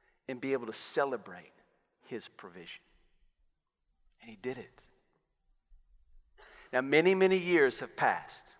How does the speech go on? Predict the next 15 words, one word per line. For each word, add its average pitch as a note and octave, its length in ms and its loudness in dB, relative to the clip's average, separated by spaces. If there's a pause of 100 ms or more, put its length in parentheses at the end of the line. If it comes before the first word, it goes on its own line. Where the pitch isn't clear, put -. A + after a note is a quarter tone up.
(560)
since - 280 -8
God C3+ 260 4
instituted B2 760 -10
those C3 500 2 (420)
festivals. - 1000 -10 (1300)
And A#2+ 220 -6
many D#3 260 4
nations E3 840 2 (640)
have G#2 240 -10
risen D3 540 -2 (440)
and A2+ 140 -16
fallen A2+ 460 -2 (720)
since - 320 -10
those G#2 320 -6
days. - 500 -14